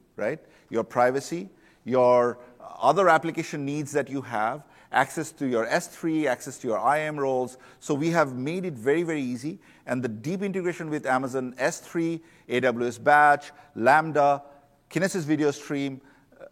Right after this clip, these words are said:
makes it very easy, low, uh, cost for you to deploy this, uh,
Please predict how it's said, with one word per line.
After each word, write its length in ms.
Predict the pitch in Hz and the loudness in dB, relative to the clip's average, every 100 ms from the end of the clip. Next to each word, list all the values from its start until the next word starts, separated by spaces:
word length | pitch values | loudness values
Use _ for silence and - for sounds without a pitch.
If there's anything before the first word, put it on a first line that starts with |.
| - | -8
makes 300 | 127 165 185 | -6 -4 -4
it 80 | 131 | -4
very 480 | 113 117 160 190 | -8 0 2 2
easy, 540 | 170 175 160 156 156 139 - - _ - | 0 -4 -4 -2 -4 -6 -14 -20 _ -14
low, 800 | - 117 127 170 180 165 151 - | -6 0 4 6 6 2 -2 -8
uh, 400 | 113 123 113 107 | 0 4 4 2
cost 420 | - - 151 151 | -2 4 6 6
for 200 | - 131 | 0 0
you 200 | 123 147 156 | 0 -2 -2
to 120 | 156 | -4
deploy 380 | 131 - 135 127 | -6 2 2 2
this, 320 | 123 - - _ 107 | -2 -6 -20 _ -6
uh, 240 | 107 | -4